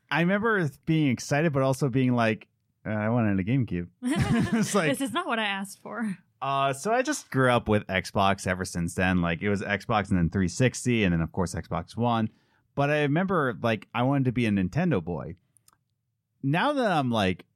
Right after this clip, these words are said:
Speaker 1: my own man and I can buy my own games, like, once I started playing Zelda, like, once I finally beat,
Speaker 2: Yeah.
Speaker 1: like, sat down and beat a Zelda game, I was like,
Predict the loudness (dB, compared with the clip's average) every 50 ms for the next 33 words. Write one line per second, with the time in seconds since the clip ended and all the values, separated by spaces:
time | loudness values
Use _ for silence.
0 | _ _ -2 0 2 2 2 2 2 0 -2 -4 -4 -4 -2 0 0 -2 -2 -6
1 | -10 -14 -14 -14 -14 -14 -6 -2 2 2 2 4 2 2 2 4 4 4 4 4
2 | 4 2 2 0 0 0 2 2 2 0 -2 0 0 2 2 2 0 -6 _ _
3 | _ _ _ _ _ _ _ _ -10 -6 -2 0 0 0 2 2 0 0 0 0
4 | 0 2 2 2 0 0 0 0 2 2 2 0 0 0 0 2 2 4 2 2
5 | 2 2 0 0 -2 -4 _ _ _ _ _ _ _ _ _ _ -2 0 0 0
6 | 0 0 0 2 2 0 0 -2 _ -2 0 2 2 2 2 0 0 -4 _ _
7 | 0 0 0 0 -2 -4 -6 -6 -4 -4 -2 -2 -4 -6 -4 -2 0 0 0 -2
8 | -2 0 0 2 0 0 0 0 0 2 2 2 0 2 0 0 0 0 0 0
9 | 0 2 0 0 0 -2 0 2 2 2 2 2 2 0 0 0 0 0 0 -2
10 | 0 0 0 2 2 2 0 0 -2